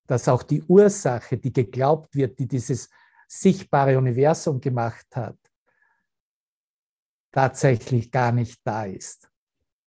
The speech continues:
Nur geträumt, nur halluziniert wurde. Und da beginnt vielleicht die Brücke, wo ich beginne, hier einen Brückenschlag zu machen,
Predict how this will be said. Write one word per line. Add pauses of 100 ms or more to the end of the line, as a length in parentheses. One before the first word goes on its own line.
(440)
Nur
geträumt,
nur
halluziniert
wurde. (960)
Und
da
beginnt
vielleicht
die
Brücke, (360)
wo
ich
beginne,
hier (320)
einen
Brückenschlag
zu
machen,